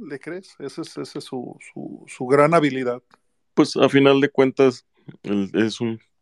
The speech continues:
Speaker 2: tipo muy preparado, eso no se le puede negar. Es actuario, sabe mentir con los números. Eh, tam-, también,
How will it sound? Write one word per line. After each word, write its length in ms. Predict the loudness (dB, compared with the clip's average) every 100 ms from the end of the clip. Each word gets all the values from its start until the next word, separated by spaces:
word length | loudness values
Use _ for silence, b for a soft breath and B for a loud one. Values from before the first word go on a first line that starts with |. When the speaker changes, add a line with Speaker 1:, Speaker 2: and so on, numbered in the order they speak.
| _ _
Speaker 2:
tipo 300 | -2 -2 0
muy 160 | 0 0
preparado, 680 | 2 2 4 4 4 0 -6 _
eso 320 | -6 -6 -4
no 120 | -4 -4
se 120 | -4
le 100 | -6
puede 280 | -2 -2 -2
negar. 400 | -2 -2 -2 -4 _ B B B B B B
Es 220 | -4 -2 -2
actuario, 760 | -6 0 4 4 2 -2 -6 -12 _ _ _ -6
sabe 320 | 0 0 0
mentir 400 | -4 -6 -6 -6
con 260 | -8 -8 -8
los 160 | -8
números. 600 | -2 0 0 0 -4 -8 _ _ _ _ _ _ B B B B B -4
Eh, 560 | -2 0 -2 -4 -6 -8 B B B B B B _ _ _ _ _ _ _ -20 -4
tam-, 220 | 0 0 0
también, 500 | 2 4 4 2 -2